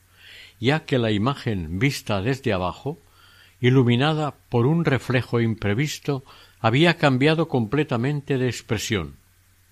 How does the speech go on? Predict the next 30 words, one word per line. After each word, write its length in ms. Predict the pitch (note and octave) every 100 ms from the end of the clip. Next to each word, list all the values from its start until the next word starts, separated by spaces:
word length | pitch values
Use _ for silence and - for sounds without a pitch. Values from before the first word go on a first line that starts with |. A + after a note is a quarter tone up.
| _ _ - - -
Ese 280 | C3 - C#3
día 340 | D#3 D3 D3+ _ - - - -
sería 520 | - G#2 C3+ C#3+ -
para 240 | A#2+ A2+
Bernardita 880 | G#2+ G2 G2 F#2 C#3 C#3+ C#3 C3 B2 -
el 220 | B2 A2
de 100 | G#2
su 200 | - F#2+
gran 320 | A2 C3 C3+
decisión. 680 | C3 - A2+ - F2 D2+ - _ _ _ - - - - -
Aquel 520 | G2+ - C#3 A2+ D#2+ - _ -
cuatro 420 | A#2 C3+ - A#2+
de 100 | A2
abril 380 | G2+ B2+ C#3 B2
de 120 | F#2+
mil 200 | G#2 C3+
ochocientos 600 | A#2 G#2 - C3+ B2+ A2+
sesenta 380 | A2 - D3 B2
y 60 | A2
cuatro, 500 | C3+ C#3 C3+ B2+ - _ - - _ -
después 420 | A#2+ - D#3 D#3+
de 80 | E3
asistir 500 | - C3+ - D#3 C#3
a 60 |
la 120 | A2 G#2
misa 420 | C#3+ - G#2 E2 _ _ _ _ _ -
celebrada 720 | - A#2 A2 B2 C#3 B2 - -
en 160 | C3
el 140 | A#2 G#2+
hospicio, 640 | - - E3 - D#3+ C#3+